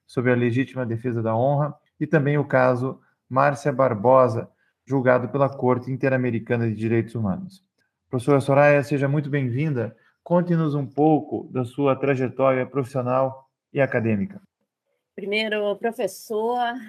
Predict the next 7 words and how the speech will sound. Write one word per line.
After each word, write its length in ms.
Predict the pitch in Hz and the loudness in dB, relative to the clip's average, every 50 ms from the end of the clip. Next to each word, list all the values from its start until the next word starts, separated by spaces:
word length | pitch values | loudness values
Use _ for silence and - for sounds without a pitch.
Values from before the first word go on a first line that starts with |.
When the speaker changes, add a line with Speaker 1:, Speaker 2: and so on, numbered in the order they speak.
| 208 - - | -20 -14 -12
Speaker 2:
doutor 300 | 220 214 202 - 226 220 | -10 -10 -6 -4 -2 -2
Eduardo, 1080 | 220 220 190 202 185 175 170 180 202 220 226 226 214 196 185 226 226 226 226 220 220 _ _ _ _ | -2 -2 -2 0 0 2 2 2 2 2 2 0 -4 -6 -6 -4 -2 -2 -4 -6 -8 _ _ _ _
um 180 | 208 202 202 196 | -12 -12 -12 -10
prazer 580 | - 226 202 196 185 170 156 165 220 240 240 | -6 -4 -2 -2 -2 -4 -4 0 2 2 2
muito 540 | 247 247 226 233 254 277 277 269 262 - 214 | 2 -2 -4 -4 -4 -4 -4 -4 -6 -8 -10
grande 340 | 196 208 208 214 214 202 - | -8 -6 -6 -6 -6 -8 -12
conversar 480 | - 208 202 208 196 190 - 220 214 | -12 -10 -8 -8 -8 -6 -8 -10 -10